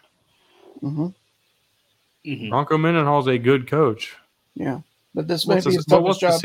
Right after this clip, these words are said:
Speaker 3: ceiling? What's the ceiling for New Mexico?
Speaker 2: Four
Speaker 3: Four and eight?
Speaker 2: wins.
Speaker 3: Five and seven?
Speaker 1: I mean, I,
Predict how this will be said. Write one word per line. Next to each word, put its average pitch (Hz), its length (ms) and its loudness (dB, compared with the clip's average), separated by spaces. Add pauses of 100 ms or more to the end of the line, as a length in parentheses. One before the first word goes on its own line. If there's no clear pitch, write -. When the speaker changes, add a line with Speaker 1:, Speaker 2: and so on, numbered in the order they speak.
(160)
Speaker 3:
ceiling? - 160 -4 (400)
What's 165 200 -8
the 139 80 -4
ceiling 131 340 -4
for 110 100 -6
New 107 60 -6
Mexico? - 420 -10 (760)
Speaker 2:
Four 113 220 -2
Speaker 3:
Four 104 60 0
and 113 140 0
eight? - 40 -8
Speaker 2:
wins. 90 600 -10 (180)
Speaker 3:
Five 104 320 0
and 107 80 -4
seven? 131 400 -4 (960)
Speaker 1:
I 170 60 -6
mean, 160 180 -2
I, 147 140 -4